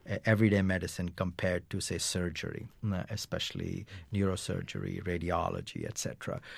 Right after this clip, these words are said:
So what is happening in the field of cooking, uh, uh, is the pro-, process of professionalization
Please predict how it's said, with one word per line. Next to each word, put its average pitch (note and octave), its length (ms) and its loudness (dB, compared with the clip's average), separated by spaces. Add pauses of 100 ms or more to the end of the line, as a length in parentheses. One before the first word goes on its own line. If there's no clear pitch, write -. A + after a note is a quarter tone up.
(160)
So C#3 260 8 (320)
what C#3+ 240 6
is D3+ 120 4
happening C3 600 4
in A2+ 120 4
the G2+ 80 4
field G#2+ 380 0
of - 220 -4
cooking, - 420 -4 (800)
uh, G#2+ 360 4 (100)
uh, G#2 280 2 (100)
is A#2+ 220 8
the A2+ 100 4
pro-, A#2+ 220 8
process - 520 6
of G#2+ 140 0
professionalization G2+ 1120 0